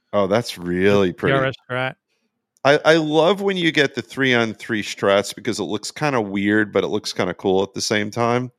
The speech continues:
Speaker 2: Yeah.
Speaker 1: You know? Uh, but,
Speaker 2: Uh-huh.
Speaker 1: and that guitar pulls it off. It, it's almost like, it's the same headstock as my old Westbury that I had a million years ago.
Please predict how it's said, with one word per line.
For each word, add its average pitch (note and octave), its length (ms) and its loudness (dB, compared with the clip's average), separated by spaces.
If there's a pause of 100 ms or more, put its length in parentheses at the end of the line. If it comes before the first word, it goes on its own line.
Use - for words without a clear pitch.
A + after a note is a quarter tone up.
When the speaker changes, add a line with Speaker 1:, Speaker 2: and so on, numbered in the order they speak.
Speaker 2:
Yeah. B2 320 -2 (720)
Speaker 1:
You A2 140 2
know? G2 320 2 (960)
Uh, G2+ 300 4
but, A#2 160 -4
Speaker 2:
Uh-huh. - 80 -6
Speaker 1:
and B2 160 2
that D#3+ 160 2
guitar E3+ 300 4
pulls B2+ 340 0
it G2+ 80 0
off. G2+ 340 2
It, G#2 160 -10
it's - 180 -6
almost G#3 460 0
like, C#3 240 0
it's C#3+ 200 -6
the D3 80 -6
same F3 260 -2
headstock C#3 560 0
as B2 100 -6
my A#2+ 140 2
old A2 180 4
Westbury F#2+ 580 -2
that E2+ 140 -6
I F2 60 -4
had F2+ 180 -2
a E2+ 40 -8
million E2+ 320 -10
years D#2+ 280 -10
ago. C#2 320 -10